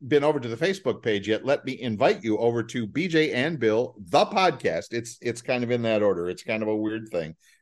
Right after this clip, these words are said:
B J and Bill, the podcast, or B J and Bill podcast on Facebook. You just look it up and you'll find us. But yeah, we,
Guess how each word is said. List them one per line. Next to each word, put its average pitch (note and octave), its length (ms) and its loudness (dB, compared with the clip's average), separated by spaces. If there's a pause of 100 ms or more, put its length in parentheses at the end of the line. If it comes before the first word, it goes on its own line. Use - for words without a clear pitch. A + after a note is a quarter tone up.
B D#3+ 140 2
J E3+ 240 4
and D3+ 280 2
Bill, C#3+ 280 4
the C3 140 4
podcast, A#2 640 -2
or A2+ 140 0
B D3+ 140 2
J D3 140 2
and A#2+ 80 0
Bill A#2 140 2
podcast G2 580 -2 (520)
on G2+ 140 -8
Facebook. F2 540 -4
You G2+ 80 -10
just F2+ 180 -16
look G2+ 160 -2
it F2+ 80 -2
up E2+ 140 -6
and E2+ 80 -12
you'll D#2+ 100 -12
find E2+ 280 -10
us. - 140 -14
But D#2 220 -14
yeah, D#2 220 -4
we, D#2+ 220 -8